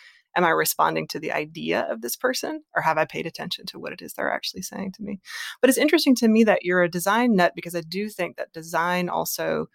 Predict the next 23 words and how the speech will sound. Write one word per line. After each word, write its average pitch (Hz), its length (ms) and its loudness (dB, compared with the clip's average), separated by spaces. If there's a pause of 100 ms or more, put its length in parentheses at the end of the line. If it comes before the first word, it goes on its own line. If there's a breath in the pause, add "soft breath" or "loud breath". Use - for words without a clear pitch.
(280 soft breath)
calls 190 340 2
for - 160 -6
that. 135 320 -2
And 175 80 -2
in 180 120 -4
fact, 170 280 0
design 175 440 -2
calls 175 340 -6
for 156 240 -2
a 156 80 -4
kind 160 260 -10
of 151 120 -8
generalist 220 840 0 (120)
disposition 233 640 0
when 220 80 2
it 190 80 -2
comes 202 220 -4
to 202 100 -6
attention, 196 540 -2
right? 208 200 -2
In 185 60 0
other 190 140 4
words, 180 240 4